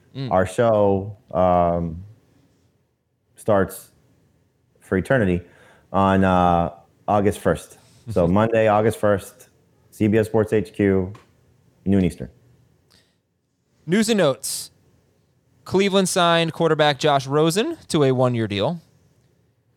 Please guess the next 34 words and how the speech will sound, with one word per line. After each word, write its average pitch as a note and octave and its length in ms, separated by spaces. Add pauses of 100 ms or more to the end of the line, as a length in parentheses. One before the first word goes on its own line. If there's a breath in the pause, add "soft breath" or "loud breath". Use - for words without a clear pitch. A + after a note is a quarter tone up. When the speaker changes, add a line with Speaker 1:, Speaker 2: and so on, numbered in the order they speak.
(120)
Speaker 1:
The C#3+ 160
Patriots F3 500
will D3+ 100
not D3 200
have D3 180
an C#3 60
official C#3 600
offensive C#3 460
coordinator C3 600
or B2 180
defensive A2+ 540
coordinator. G#2 400
And C3 120
it's C#3 180
not F#3 180
new C3+ 360
on A2+ 140
the A2 80
defensive G2 480
side, F#2 240
but B2 80
it's A#2+ 160
new B2+ 180
on A2 100
the G#2 80
offensive F#2+ 500
side. E2 340 (1080 soft breath)
Uh, C3 200 (320)
does - 160
Speaker 2:
Who F#4+ 60
Speaker 1:
that E4 60
Speaker 2:
needs - 100
Speaker 1:
con-, D3+ 100
Speaker 2:
coordinators? E2 560